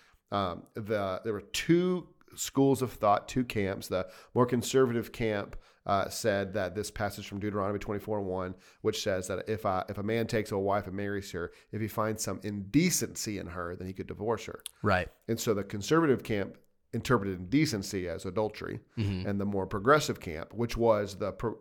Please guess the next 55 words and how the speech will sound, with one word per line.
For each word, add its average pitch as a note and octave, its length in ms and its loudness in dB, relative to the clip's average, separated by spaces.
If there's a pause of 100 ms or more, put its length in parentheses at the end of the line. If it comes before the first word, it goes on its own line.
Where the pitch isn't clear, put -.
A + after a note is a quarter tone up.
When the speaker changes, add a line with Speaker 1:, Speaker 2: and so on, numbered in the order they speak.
Speaker 1:
the, G#2 260 -2
the G2 200 -4
majority A#2+ 360 8
thought A2+ 260 2
of G2+ 80 -4
the F#2+ 80 -6
day, G#2+ 460 0 (320)
thought A2 160 2
indecency G2+ 640 -2
meant, G2+ 480 -4 (360)
uh, G2 220 2 (120)
anything B2+ 500 4
that F#2 100 -4
you G2+ 100 -4
really F#2 160 -2
wanted E2 340 -4
it C#2 120 -12
to. - 100 -8 (400)
You E2+ 100 -6
know, - 140 -14
she's G#2 180 -10
got G2 140 2
indecent F2 400 -6
morning G2+ 300 -2
breath. F2+ 340 -4
She G2+ 140 -8
doesn't. F#2 280 -8 (160)
It, B2+ 140 4
it B2+ 180 4
actually, C#3 380 4
in A#2+ 140 0
one C3 140 6
of A#2 120 4
those, G2+ 280 2
uh, G2 340 -2
Nathan A2 440 -2
talked F#2+ 140 -2
about F2+ 120 -2
last G#2+ 220 0
week, F#2 100 -6
one G2 120 -4
of F#2 60 -2
those, F#2+ 160 -4
like, E2 220 -10 (280)
kinda F#2 200 -2
Jewish G2 480 -4
cultural G2 420 -2
Speaker 2:
The A#2 100 4
Speaker 1:
books. F2+ 80 2
Speaker 2:
Talmud. G#2 480 2
Speaker 1:
The G2+ 80 -4
Talmud. G#2 260 -2
They G2+ 100 -4
talk G2+ 280 -4
about, G2 380 -4